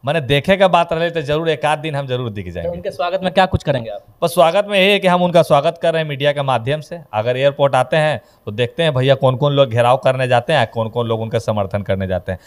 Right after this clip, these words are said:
Speaker 1: ऐसा थोड़ी है कि एयरपोर्ट पे पहले न उतरते करे लगेंगे, "हिंदू मुस्लिम, हिंदू मुस्लिम" थोड़ी करे लगेंगे। वो फॉर्च्यूनर में बैठतुन, अरे गोर लागे वाला कमी रहती उनका, देख लीजिएगा।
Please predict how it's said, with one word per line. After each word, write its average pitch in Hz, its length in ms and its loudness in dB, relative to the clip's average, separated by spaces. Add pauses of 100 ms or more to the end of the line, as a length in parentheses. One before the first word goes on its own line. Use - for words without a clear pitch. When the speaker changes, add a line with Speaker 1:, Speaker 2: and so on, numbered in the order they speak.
(140)
Speaker 1:
ऐसा 147 200 4
थोड़ी 202 240 2
है 214 100 4
कि 170 140 0
एयरपोर्ट 180 280 2
पे 180 60 2 (1000)
पहले 170 160 6
न 185 60 0
उतरते 185 340 2
करे 185 200 0
लगेंगे, 175 260 0
"हिंदू 196 200 0
मुस्लिम, 180 320 0
हिंदू 175 200 0
मुस्लिम" 180 280 -2
थोड़ी 196 140 4
करे 180 180 4
लगेंगे। 123 640 -2 (180)
वो 143 120 -10
फॉर्च्यूनर 175 320 -4
में 190 100 0
बैठतुन, 156 400 -4 (260)
अरे 151 100 4
गोर 160 240 6
लागे 180 220 4
वाला 180 160 2
कमी 180 280 -4
रहती 160 200 0
उनका, 131 180 -2
देख 156 220 -2
लीजिएगा। 123 500 -6